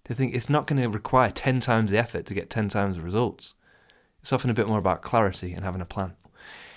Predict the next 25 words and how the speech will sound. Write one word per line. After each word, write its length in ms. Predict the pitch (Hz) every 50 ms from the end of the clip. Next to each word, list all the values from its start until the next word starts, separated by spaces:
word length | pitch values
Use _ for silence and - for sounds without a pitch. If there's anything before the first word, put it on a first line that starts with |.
| - - _ _ _ -
And 100 | 113 123
my 120 | 131 139
advice 360 | 135 107 - 113 135 135 135 -
to 100 | - 131
you 120 | 135 131
is 240 | - 123 120 113 - - _
if 220 | - 131 131 - -
you 240 | 135 135 131 127
see 380 | - - - - 135 135 135 135
any 180 | 123 123 139 143
opportunity 640 | 135 123 - - - - 113 104 98 - - 110
to 140 | 107 - 107
invest 440 | 98 98 90 - 98 98 98 - -
in 180 | - 110 110 107
your 160 | 104 98 95
mind, 560 | 98 92 90 92 98 98 110 131 143 160 - - _ _
in 140 | - 110 107
your 200 | 107 107 104 95
ability 480 | 92 87 113 110 117 123 - - 117 98
to 100 | - 104
think, 380 | - - 107 107 113 - - - _ _
take 280 | - - 90 87 -
it. 200 | - - - _ _ _ _ _ _ _ _ _ _ _ _ _ _ _ _ _ _
Take 280 | - - 101 87 - -
it. 140 | 78 -